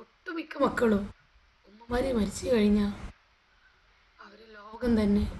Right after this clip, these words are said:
തീർന്നു. അങ്ങനത്തെ ഉണ്ട്, അതല്ലാന്നല്ല. പക്ഷെ അവരും move on ചെയ്തു പോകും, കുറേ കഴിഞ്ഞാൽ move on ചെയ്തു പോകും. ഞാനിപ്പോൾ move on ചെയ്തുകൊണ്ടിരിക്കുന്നുണ്ട്. പക്ഷെ ഉള്ളിൻ്റെ ഉള്ളിൽ നിന്ന് അത്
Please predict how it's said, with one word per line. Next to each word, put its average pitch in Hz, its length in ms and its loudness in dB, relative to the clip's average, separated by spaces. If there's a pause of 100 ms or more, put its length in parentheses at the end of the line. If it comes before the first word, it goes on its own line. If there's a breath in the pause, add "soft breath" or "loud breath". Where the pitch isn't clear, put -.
(380)
തീർന്നു. 208 480 0 (1080)
അങ്ങനത്തെ 254 380 -20
ഉണ്ട്, 180 140 -16 (460)
അതല്ലാന്നല്ല. 208 500 -8 (500 loud breath)
പക്ഷെ - 240 0
അവരും 294 220 8 (2500)
move 277 180 -8
on 330 160 -2
ചെയ്തു 294 220 -14
പോകും, 233 180 -16 (880)
കുറേ 226 240 -2
കഴിഞ്ഞാൽ 240 320 2
move 220 140 2
on 233 120 2
ചെയ്തു 226 180 2
പോകും. 190 140 -8 (440)
ഞാനിപ്പോൾ 269 400 -16
move 247 160 -2
on 254 100 -2
ചെയ്തുകൊണ്ടിരിക്കുന്നുണ്ട്. 214 720 0 (960)
പക്ഷെ - 260 -18
ഉള്ളിൻ്റെ 262 280 -2
ഉള്ളിൽ 262 140 -2
നിന്ന് 254 140 -4
അത് 220 120 0